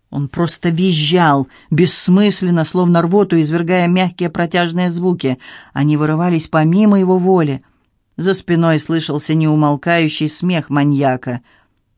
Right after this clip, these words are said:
И тут Бен разобрал что-то отдаленно похожее на "Я ждал этого с того дня, как ты родился". Несясь по тропе, он заметил на обочине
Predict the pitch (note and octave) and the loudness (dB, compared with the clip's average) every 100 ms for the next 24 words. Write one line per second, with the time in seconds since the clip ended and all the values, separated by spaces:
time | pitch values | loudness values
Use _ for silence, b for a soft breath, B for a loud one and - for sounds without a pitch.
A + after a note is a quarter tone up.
0 | _ G3+ F3+ - G3+ D#3+ F#3 F#3 F3 E3 | _ -14 -12 -8 -8 -2 2 2 2 0
1 | F3 F3 F3+ E3 - F3 E3+ D#3 C#3 D#3+ | -2 0 0 -2 -6 -4 -2 -2 -2 -2
2 | F3 F3+ E3 D#3+ D#3 F3+ E3+ E3 D#3+ D#3+ | 0 0 0 -4 -4 -4 -4 -2 0 2
3 | D#3+ D3+ D3+ b b b b _ - C#3+ | 2 0 -2 b b b b _ -12 -6
4 | D#3 D#3+ C#3+ C#3 E3 F#3 F#3 F3+ F3 F3 | -2 -2 -2 -2 0 2 2 0 -2 -4
5 | E3 - E3+ F3 D#3 F3+ F3+ E3+ - F#3 | -4 -4 -4 -2 -2 -2 0 -4 -4 -4
6 | G3 G#3 A#3+ A3+ D3 - C3+ - b b | -4 -2 -2 -2 -4 -4 -4 -6 b b
7 | b _ _ _ _ _ _ _ _ D3+ | b _ _ _ _ _ _ _ _ -12
8 | C#3+ - C#3 C3+ D3 D3 D3 - D#3+ D3 | -10 -6 -8 -6 -10 -8 -8 -6 -4 -2
9 | D3+ D3+ D3 D3 D3+ D3 D3+ E3 D#3+ D3+ | -2 -2 -2 -2 0 -2 -2 -6 -4 -4